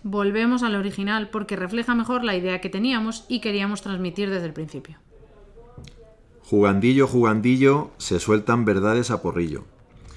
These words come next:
Speaker 2: Esta expresión alude a ganarse la confianza del que tenemos enfrente. Si empatizamos con alguien, va a ser muy probable que se relaje y nos facilite información que de otro modo no haría.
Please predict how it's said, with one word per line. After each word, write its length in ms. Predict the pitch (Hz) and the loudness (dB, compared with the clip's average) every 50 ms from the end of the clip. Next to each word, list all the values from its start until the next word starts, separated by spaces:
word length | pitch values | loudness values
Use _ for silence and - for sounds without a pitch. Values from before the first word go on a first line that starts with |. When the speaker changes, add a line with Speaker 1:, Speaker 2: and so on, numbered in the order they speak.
| - - - _ - | -20 -20 -20 _ -4
Speaker 2:
Esta 260 | - 104 104 - - | -2 -2 0 2 0
expresión 680 | 123 123 - - 110 101 - 123 123 107 98 120 131 - - | 0 0 0 -2 -2 0 2 4 4 4 2 0 -4 -8 -8
alude 440 | - 87 85 82 95 98 98 104 110 | -4 -2 0 2 2 4 4 4 4
a 80 | 113 101 | 4 2
ganarse 400 | 90 82 85 90 87 - 120 110 | 0 0 0 -2 -2 0 0 0
la 100 | 107 104 | 0 0
confianza 520 | 101 87 80 - 92 87 87 - 120 113 | 0 -4 -2 -2 -2 -2 -2 -2 -2 0
del 120 | 110 101 | 0 0
que 100 | - 101 | -2 -2
tenemos 360 | - 90 82 82 80 78 73 76 | -4 -4 -4 -4 -6 -8 -8 -10
enfrente. 540 | 76 73 - 110 127 131 - - 71 69 - - - - _ _ _ - _ _ | -8 -4 -4 -2 -2 -2 -4 -8 -10 -12 -14 -20 -20 -20 _ _ _ -20 _ _
Si 160 | - - - 98 | -8 -4 -2 -2
empatizamos 640 | 90 - 92 87 - 90 - - 110 110 123 120 | 0 0 -2 -2 -2 -2 -2 0 0 0 0 -2
con 200 | 123 - 110 113 | -2 -2 0 0
alguien, 440 | 120 127 110 104 104 104 120 131 - - - - | 0 0 0 0 -2 -2 -2 -4 -8 -14 -14 -10
va 180 | 87 80 92 | -6 -4 -4
a 60 | 95 | -2
ser 160 | - 110 98 104 | -2 -2 0 0
muy 180 | 101 104 107 | 2 0 0
probable 500 | 104 - 104 98 98 95 92 98 104 104 | 0 2 2 2 4 4 2 2 0 0
que 100 | - 98 | -2 -4
se 140 | - - 85 | -6 -6 -6
relaje 580 | 73 76 76 92 123 123 - - 98 95 92 95 | -6 -2 0 0 0 -2 -2 -4 -2 0 0 0
y 60 | 90 | 0
nos 140 | 87 80 - | -2 -4 -4
facilite 440 | - 85 - - 82 95 95 - | -6 -6 -4 -2 -2 -2 0 -2
información 680 | 107 98 - 104 98 98 92 87 - 98 98 101 104 104 | -2 -2 0 0 0 0 0 -2 0 2 2 2 2 0
que 160 | - 101 90 | 0 -2 0
de 100 | 85 87 | 0 0
otro 240 | 92 90 - 101 95 | -2 -2 -2 -2 0
modo 320 | 95 92 92 90 95 98 | 0 0 0 2 0 0
no 120 | 85 82 80 | 0 -2 -2
haría. 260 | 76 73 67 65 | -4 -4 -6 -8